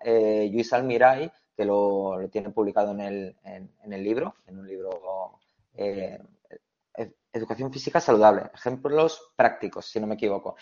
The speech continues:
eh, muestra cómo las familias también entran en el proceso de evaluación.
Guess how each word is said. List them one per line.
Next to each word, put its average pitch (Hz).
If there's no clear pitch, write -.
eh, 123
muestra 160
cómo 165
las 165
familias 175
también 143
entran 170
en 160
el 131
proceso 143
de 147
evaluación. 104